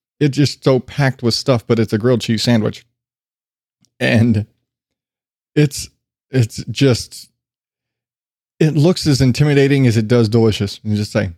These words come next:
But that's one of those, we get that every time. And they're, they're out here when they do the events out here in town that are right by us, the monthly surprise park events.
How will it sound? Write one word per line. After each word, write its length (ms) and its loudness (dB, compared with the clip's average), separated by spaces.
But 320 0
that's 260 0
one 160 0
of 80 0
those, 340 0
we 220 0
get 220 0
that 180 2
every 160 -2
time. 420 -4
And 140 0
they're, 160 2
they're 280 0
out 180 -2
here 360 2
when 480 0
they 220 0
do 160 0
the 420 0
events 340 0
out 160 0
here 160 -2
in 100 -6
town 400 -2
that 180 2
are 80 0
right 220 -2
by 180 0
us, 280 -2
the 120 0
monthly 520 2
surprise 520 -2
park 320 -4
events. 360 -2